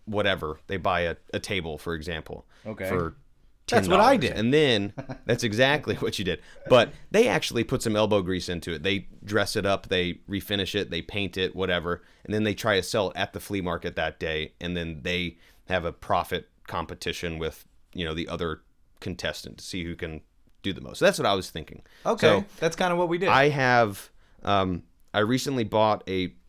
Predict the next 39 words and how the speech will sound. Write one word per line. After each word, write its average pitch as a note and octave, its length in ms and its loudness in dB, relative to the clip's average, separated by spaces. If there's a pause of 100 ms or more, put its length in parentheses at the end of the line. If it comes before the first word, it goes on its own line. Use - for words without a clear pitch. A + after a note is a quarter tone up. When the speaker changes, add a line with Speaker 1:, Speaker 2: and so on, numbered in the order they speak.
(760)
Speaker 1:
large G#2+ 360 2
piece A2 220 -2
of F2 140 -4 (100)
oak G2+ 360 -2 (320)
to F#2+ 260 -2
make G2 220 0
a F2+ 40 -4
table F2 420 -4
for. - 380 -12
So - 160 -4
I'm, F2 220 -2 (140)
I'm F2+ 120 -4
making F#2 300 -2
a E2+ 40 -4
table. - 460 -8 (720)
Speaker 2:
Oh, G#2 40 -2
Speaker 1:
And F#2+ 300 2
Speaker 2:
like B2 140 2
a A2 140 2
dining A#2+ 340 0
room D#3 180 0
table? D3+ 400 0
What C#3+ 80 -2
kind C3 140 -4
of A#2 60 -6
table A2+ 260 -4
you D#2+ 100 -8
making? D2 340 -10 (140)
Speaker 1:
Yeah, G#2+ 300 4
a G2+ 100 2
table B2 360 -2
for G#2 480 0
a G2+ 60 -4
friend. E2+ 400 -6 (460)
Speaker 2:
Okay. G2 260 0
Speaker 1:
And, F2+ 260 0 (480)
um, F2+ 340 0 (260)
the, G2 360 2 (180)
the F#2+ 260 -2